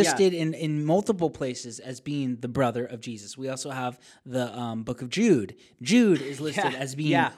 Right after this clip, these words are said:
Speaker 1: one of Jesus' brothers. We have all of these passages. Um, now, I wanna, I wanna mention,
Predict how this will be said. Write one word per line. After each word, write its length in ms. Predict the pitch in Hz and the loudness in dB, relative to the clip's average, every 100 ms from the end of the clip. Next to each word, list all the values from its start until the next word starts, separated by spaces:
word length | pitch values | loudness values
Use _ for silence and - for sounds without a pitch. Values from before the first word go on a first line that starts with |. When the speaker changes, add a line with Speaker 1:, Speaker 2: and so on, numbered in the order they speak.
| - | -4
Speaker 1:
one 260 | 139 147 | -2 0
of 120 | 135 123 | -2 -4
Jesus' 380 | 131 120 120 | -6 -6 -6
brothers. 440 | - 120 104 98 - - - | -6 -8 -8 -12 -14 -16 -2
We 140 | 147 | 0
have 180 | 156 143 - | 2 0 -4
all 300 | - 208 240 | -2 2 2
of 60 | 220 | 2
these 160 | 196 | -4
passages. 680 | - 170 185 - 147 113 107 - - - | -6 -8 -8 -8 -12 -12 -14 -16 -20 -12
Um, 300 | 156 151 127 - - - | -4 -4 -4 -8 -12 -2
now, 160 | 175 | 2
I 80 | 190 | 4
wanna, 300 | 196 226 240 | 2 0 -2
I 60 | 170 | -2
wanna 240 | 180 247 | -2 0
mention, 480 | 208 202 - 175 151 | 0 -2 -4 -6 -8